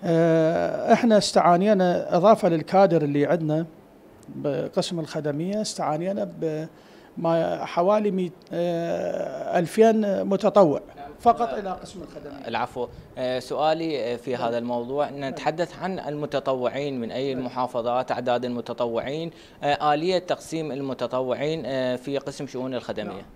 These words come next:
Speaker 1: بالنسبة للمتطوعين، الأعداد مالتهم في قسم الشؤون الف-، الخدمية فقط ألفين متطوع. آه، نوزعها على كل الشعب، على السقاية وعلى الصحيات وعلى النظافة وعلى الأمانات وعلى الكشاوين.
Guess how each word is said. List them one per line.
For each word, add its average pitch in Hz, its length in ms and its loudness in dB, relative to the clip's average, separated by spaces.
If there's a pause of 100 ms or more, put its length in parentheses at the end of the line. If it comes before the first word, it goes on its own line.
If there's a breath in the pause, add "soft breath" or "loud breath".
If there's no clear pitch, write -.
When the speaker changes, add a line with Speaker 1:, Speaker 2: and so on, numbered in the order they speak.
(720 loud breath)
Speaker 1:
بالنسبة 247 380 8
للمتطوعين، 233 680 6
الأعداد 214 480 10
مالتهم 208 720 6
في 214 260 6
قسم 208 340 2
الشؤون 202 380 4
الف-، - 340 -2
الخدمية 208 580 4
فقط 254 360 6
ألفين 190 360 4
متطوع. 151 520 -4 (1300 soft breath)
آه، 160 480 2
نوزعها 202 460 6
على 214 180 10
كل 226 200 8
الشعب، 156 400 4
على - 80 4
السقاية 175 580 4
وعلى 160 320 2
الصحيات 156 760 0
وعلى 156 280 0
النظافة 160 580 0
وعلى 151 260 0
الأمانات 151 640 0
وعلى 143 220 -2
الكشاوين. 165 760 -2